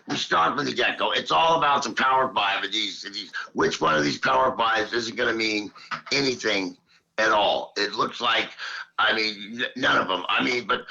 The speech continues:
I think Florida State gets in, buddy. I think they beat Louisville. They're number four. They're, then boom, they're done. They're in.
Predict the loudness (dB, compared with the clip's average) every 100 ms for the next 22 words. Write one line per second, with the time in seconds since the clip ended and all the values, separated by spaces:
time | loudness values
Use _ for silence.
0 | -6 -2 0 0 -2 0 2 2 0 0
1 | 0 0 -2 0 0 2 0 -2 -4 -2
2 | -2 -2 -2 -2 0 -2 0 2 2 2
3 | 2 2 2 0 0 2 4 4 2 0
4 | 0 0 0 0 0 0 2 4 2 -4
5 | -2 2 4 2 2 0 2 4 2